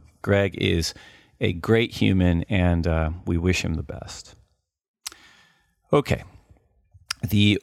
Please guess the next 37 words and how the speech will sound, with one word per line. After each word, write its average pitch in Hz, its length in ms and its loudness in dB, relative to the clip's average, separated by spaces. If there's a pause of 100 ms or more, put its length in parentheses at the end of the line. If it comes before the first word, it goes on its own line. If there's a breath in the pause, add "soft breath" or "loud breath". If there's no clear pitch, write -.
world 127 400 0
title 123 360 0
deciding 95 680 0
Rip 95 280 0
Curl 98 260 0
W 90 240 0
S - 160 0
L 82 80 0
Finals 95 560 0
is 90 360 0
a 90 140 2
week 98 320 2
and 120 140 2
a - 20 2
half 87 300 -4
away, 85 400 -4 (160)
commencing 95 560 2
its 90 200 -2
waiting 90 300 2
period 85 420 0
on 82 200 -2
September - 540 -4
eighth, - 360 -2 (340 loud breath)
and 95 160 2
will 117 200 4
feature 113 420 0
the 90 240 2
best 107 480 -2
surfers 101 340 2
of 85 120 0
the 85 80 -6
season 98 500 2
in 87 280 0
a 85 180 0
linear 120 420 4
progression 90 460 -2
format 120 500 2